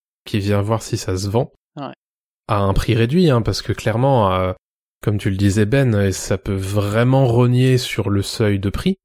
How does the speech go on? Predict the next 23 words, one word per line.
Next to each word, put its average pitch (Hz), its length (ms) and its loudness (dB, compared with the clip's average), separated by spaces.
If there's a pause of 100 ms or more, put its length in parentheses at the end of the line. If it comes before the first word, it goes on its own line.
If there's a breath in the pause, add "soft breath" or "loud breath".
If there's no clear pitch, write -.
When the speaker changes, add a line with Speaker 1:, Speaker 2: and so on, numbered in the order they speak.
(420 loud breath)
Speaker 1:
Et 117 80 -10
ça, 123 160 -2
ça 110 160 -2
peut - 120 -4
être - 180 -4
extrêmement 156 600 0
important 127 380 0
par 110 240 0
rapport 107 260 0
à 101 60 2
la 101 100 2
concurrence 110 520 0
qui - 140 -4
est, 92 100 2
euh, 87 280 0
la 95 140 0
P 107 120 2
S 101 120 0
quatre, - 220 -2
mais 104 100 4
aussi 123 300 2
la 160 100 4
Switch. - 360 -2